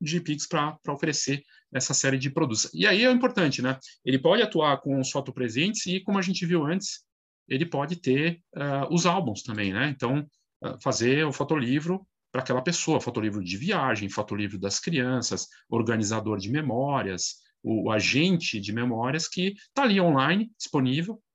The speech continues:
com o site, WhatsApp, monta um Instagram também e começa a atender. É, e a parte aqui também, que eu, que eu não entrei,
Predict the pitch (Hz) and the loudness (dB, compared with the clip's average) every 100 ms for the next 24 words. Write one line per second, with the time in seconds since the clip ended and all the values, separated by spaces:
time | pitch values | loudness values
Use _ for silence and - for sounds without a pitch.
0 | _ - 127 - 120 120 117 110 - 113 | _ 2 2 2 -2 -2 -2 -4 -2 -2
1 | 123 120 95 85 _ - 113 110 113 107 | -2 -2 -6 -8 _ -4 0 0 0 -2
2 | - 104 104 104 160 143 147 165 _ _ | 0 0 0 0 0 0 0 -2 _ _
3 | - - 208 139 - 165 156 156 185 110 | -6 2 4 4 2 -2 -4 -2 0 0
4 | 92 - _ _ - 117 117 113 - 135 | -2 -6 _ _ -10 -4 -2 -2 -2 -2
5 | 202 247 208 202 220 214 196 190 180 170 | 2 2 2 4 4 4 0 0 0 0
6 | 175 135 127 - 127 127 123 117 170 190 | 2 0 0 -2 -2 0 0 0 0 0